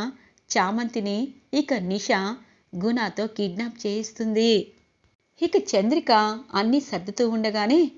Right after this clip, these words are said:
ప్రేమ్ వస్తారు. "చందమ్మ, నువ్వు అన్నీ చేసేసావా? నిజంగా నీకు చాలా డేర్"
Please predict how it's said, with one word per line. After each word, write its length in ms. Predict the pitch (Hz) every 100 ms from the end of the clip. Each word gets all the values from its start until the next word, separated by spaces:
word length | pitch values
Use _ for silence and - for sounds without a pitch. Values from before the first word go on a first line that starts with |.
| _ _ -
ప్రేమ్ 240 | 294 294 262
వస్తారు. 460 | 202 - 214 226 220 - _ _ _ _ _ _ _ _ _ _ _ _ _ _ _ _ -
"చందమ్మ, 360 | 208 220 247 269 - _ _ _ _ -
నువ్వు 240 | 233 196
అన్నీ 340 | 175 151 220 311 285
చేసేసావా? 540 | 254 302 - 240 226 233 - _ _ 190
నిజంగా 440 | 185 240 262 262 240 - _ _ 269
నీకు 180 | 320 302 -
చాలా 260 | 165 240 285 233
డేర్" 220 | 254